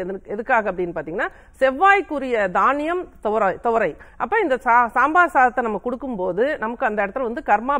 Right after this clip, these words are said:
பேலன்ஸ் ஆகும். அந்த இடத்துல வந்து முன்னாடி பேசினாங்களே நேயர் அவங்க அந்த மாதிரி தடைகள், அதாவது ஒரு பயத்தோட வாழ்றவங்களுக்கும் ஒரு தடைகளோட வாழ்றவங்களுக்கும் ஒரு சிறந்த தீர்வா இருக்கும் இது. என்னன்னு பாத்தீங்கன்னா இந்த இடத்துல செவ்வாயை நம்ம ஆக்டிவேட் பண்ணும்போது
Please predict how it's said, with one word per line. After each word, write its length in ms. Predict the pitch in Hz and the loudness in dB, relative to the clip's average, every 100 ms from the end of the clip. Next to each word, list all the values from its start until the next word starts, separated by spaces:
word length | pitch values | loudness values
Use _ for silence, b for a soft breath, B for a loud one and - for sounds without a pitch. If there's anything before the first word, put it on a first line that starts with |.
| 196 | 2
பேலன்ஸ் 380 | 202 254 - 170 | 2 0 -2 -4
ஆகும். 180 | 170 285 | -2 -4
அந்த 100 | 220 | -4
இடத்துல 240 | 208 269 240 | -4 -4 -6
வந்து 140 | 311 247 | -6 -4
முன்னாடி 240 | 254 285 294 | -2 -2 -2
பேசினாங்களே 440 | 233 233 220 202 180 | -4 -4 -6 -4 -2
நேயர் 240 | 190 226 190 | -2 -2 -2
அவங்க 220 | 190 165 208 | -4 -6 -6
அந்த 120 | 220 | -4
மாதிரி 220 | 233 285 381 B B | -4 -4 -6 B B
தடைகள், 540 | - 254 311 403 403 370 311 247 | 2 4 4 2 2 2 2 2
அதாவது 460 | 294 330 339 233 | 2 0 0 0
ஒரு 140 | 220 233 | 0 0
பயத்தோட 560 | 214 269 330 - 359 370 302 | 4 4 2 2 4 4 4
வாழ்றவங்களுக்கும் 640 | 233 240 233 220 208 240 226 | 4 2 -2 -2 -2 -2 -4
ஒரு 80 | 202 | -2
தடைகளோட 520 | 220 262 302 320 302 311 247 | 0 2 2 0 0 0 0
வாழ்றவங்களுக்கும் 640 | 220 214 196 180 170 302 269 | -2 -2 -4 -4 -4 -4 -2
ஒரு 100 | 302 - b b | -4 -6 b b
சிறந்த 340 | 285 302 349 359 | 0 2 2 0
தீர்வா 380 | 254 254 233 196 | -2 -2 2 0
இருக்கும் 260 | 180 294 196 | 0 -4 -2
இது. 100 | 175 | -4
என்னன்னு 280 | 220 330 339 | -4 -2 -2
பாத்தீங்கன்னா 300 | 226 185 233 277 | -2 -2 -4 -2
இந்த 100 | 233 208 | -2 -2
இடத்துல 200 | 240 320 247 | -2 -4 -2
செவ்வாயை 380 | 254 359 392 359 | 0 2 2 2
நம்ம 120 | 262 208 | 0 0
ஆக்டிவேட் 360 | - 311 285 233 220 | 0 -4 -4 -2 -2
பண்ணும்போது 420 | 196 175 175 | -4 -4 -2